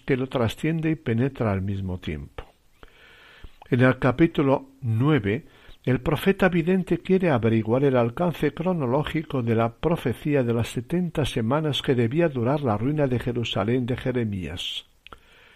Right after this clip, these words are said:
Hace una sentida confesión de los pecados de Israel a lo largo de su historia para suplicar después perdón y misericordia.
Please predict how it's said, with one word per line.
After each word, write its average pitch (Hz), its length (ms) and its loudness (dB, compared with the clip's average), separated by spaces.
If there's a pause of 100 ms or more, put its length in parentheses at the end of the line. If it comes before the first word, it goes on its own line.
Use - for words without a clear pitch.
(880)
Hace 156 280 6
una 180 160 6
sentida 170 540 2
confesión 123 640 0
de 113 120 0
los 110 180 -2
pecados 117 520 0
de 120 120 2
Israel 117 720 0
a 117 100 2
lo 104 140 0
largo 123 300 2
de 131 100 2
su 123 180 -4
historia 170 640 -2 (720)
para 131 240 4
suplicar 127 680 0
después 160 580 -2 (160)
perdón 127 520 -2
y 147 100 -2
misericordia. 139 920 -6